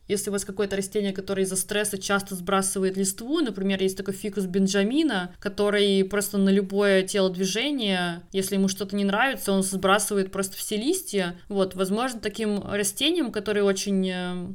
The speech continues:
трагично, тяжело переживают изменения, возможно, для них это, кстати, хорошее решение. Но я пока что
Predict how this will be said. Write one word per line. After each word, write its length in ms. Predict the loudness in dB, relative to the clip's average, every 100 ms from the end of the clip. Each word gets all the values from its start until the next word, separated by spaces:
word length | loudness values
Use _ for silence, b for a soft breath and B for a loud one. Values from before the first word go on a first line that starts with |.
| -14 _ -4
трагично, 560 | -2 -2 -2 -2 -2
тяжело 400 | -2 -2 0 0
переживают 640 | 2 0 0 0 2 0 0
изменения, 800 | 0 0 0 0 0 0 -2 -4
возможно, 500 | -6 -6 -6 -6 -6
для 140 | -2
них 200 | -2 -2
это, 140 | -6 -8
кстати, 260 | -6 -8
хорошее 480 | -6 -4 -4 -8 -10
решение. 640 | -8 -8 -8 -10 -12 -14 b b b b b
Но 360 | -4 -2 -2 -2
я 240 | -2 -2
пока 320 | -2 -4 -4
что 680 | -4 -6 -6 -2 0 0 -2